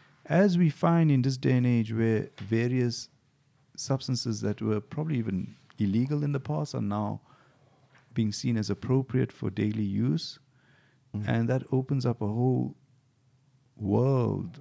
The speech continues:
Speaker 1: or some might say a can of worms in terms of psychosis.
Speaker 2: Mm.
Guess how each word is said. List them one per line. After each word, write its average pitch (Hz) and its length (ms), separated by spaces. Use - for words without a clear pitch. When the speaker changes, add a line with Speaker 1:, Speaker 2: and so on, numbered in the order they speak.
Speaker 1:
or 95 200
some 113 200
might 110 180
say 113 140
a 104 80
can 131 260
of 101 100
worms 107 520
in 101 120
terms 101 300
of 101 140
psychosis. - 880
Speaker 2:
Mm. 90 240